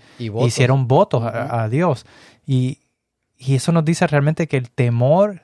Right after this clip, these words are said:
Speaker 1: de Dios, quien lo tenía, era precisamente los paganos. Contrario a, o sea, un profeta
Speaker 2: Que decía.
Speaker 1: que decía que temía a Dios, que él, eh, al Dios que hizo el mal,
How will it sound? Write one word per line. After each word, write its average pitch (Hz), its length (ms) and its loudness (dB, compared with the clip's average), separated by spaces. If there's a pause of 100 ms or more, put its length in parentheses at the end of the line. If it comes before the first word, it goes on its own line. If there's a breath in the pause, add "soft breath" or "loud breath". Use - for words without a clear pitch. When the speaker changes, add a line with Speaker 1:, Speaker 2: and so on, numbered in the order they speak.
(160)
Speaker 1:
de 127 140 -4
Dios, 151 200 -2
quien 151 160 -2
lo 131 120 0
tenía, 131 340 -2
era 160 160 2
precisamente 151 680 -6
los 131 160 -6
paganos. 143 500 0
Contrario 143 580 2
a, 143 60 2 (340 soft breath)
o 139 60 -10
sea, - 140 -2
un 165 160 0
profeta 170 680 0 (460)
Speaker 2:
Que 156 140 2
decía. 151 640 -6
Speaker 1:
que 135 140 2
decía 151 440 2
que 175 120 0
temía 165 640 2
a 165 80 4
Dios, 170 640 -2
que 135 380 -2
él, 147 160 -6
eh, 139 240 -12
al 123 220 -4
Dios 143 200 -2
que - 100 -8
hizo 180 140 -4
el 170 80 -2
mal, 190 280 -2